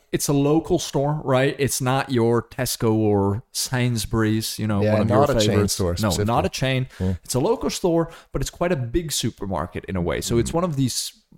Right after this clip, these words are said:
Speaker 1: rare breeds that have actually kind of survived thanks to the patronage of their, their neighborhood, uh, followings.
Speaker 2: Sure.
Speaker 1: Their average rating is a three point nine on a significant amount of
Speaker 2: Ooh,
Speaker 1: ratings.
Speaker 2: ouch.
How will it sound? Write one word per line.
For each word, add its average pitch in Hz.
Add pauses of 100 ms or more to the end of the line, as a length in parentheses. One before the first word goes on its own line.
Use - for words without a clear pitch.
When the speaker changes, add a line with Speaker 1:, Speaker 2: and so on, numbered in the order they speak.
Speaker 1:
rare 170
breeds 185
that 120
have 120
actually 127
kind 123
of 117
survived 127
thanks 110
to 110
the 104
patronage 113
of 95
their, 98 (360)
their 107
neighborhood, 98
uh, 92
followings. -
Speaker 2:
Sure. - (280)
Speaker 1:
Their 117
average 127
rating 107 (240)
is 98
a 92
three 107
point 101
nine 156 (720)
on 104
a 98
significant 95
amount 87
of 73
Speaker 2:
Ooh, 71
Speaker 1:
ratings. 73
Speaker 2:
ouch. 85